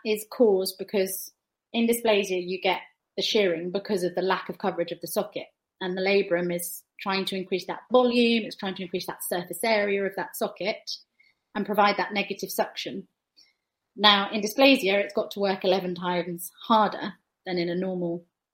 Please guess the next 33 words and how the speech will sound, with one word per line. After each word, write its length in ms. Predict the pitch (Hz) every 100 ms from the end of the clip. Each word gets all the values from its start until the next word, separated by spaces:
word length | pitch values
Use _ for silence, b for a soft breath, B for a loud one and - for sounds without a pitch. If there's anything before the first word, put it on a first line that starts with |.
| _
hip. 220 | 214 - - _ _ b b _
So 100 | 190
what 100 | 175 220
happens 240 | 220 202
over 240 | 202 185
the 160 | 185 196 269
years 220 | 233 190
is 120 | 180
it 120 | -
gets 140 | - -
thicker 320 | 240 233 170
and 160 | 165 -
thicker 340 | 262 262 156
and 120 | 180 175
thicker 320 | 262 262 185
and 140 | 175 180
thicker, 260 | 220 - -
trying 220 | 233 202
to 120 | 196
hold 160 | 202 190
it 80 | 196
in, 380 | 202 180 240 - _ _ _ _ _ _ _
and 140 | 208
then 100 | 202
eventually 720 | 196 190 196 233 214 - 208 185
it 180 | - -
tears. 520 | 202 151 123 - - _ _ b b _ _ -
And 260 | 202 214
then 240 | 233 233 220
you 120 | 208
start 340 | 208 202 180 -
to 100 | 202
get 240 | 196 185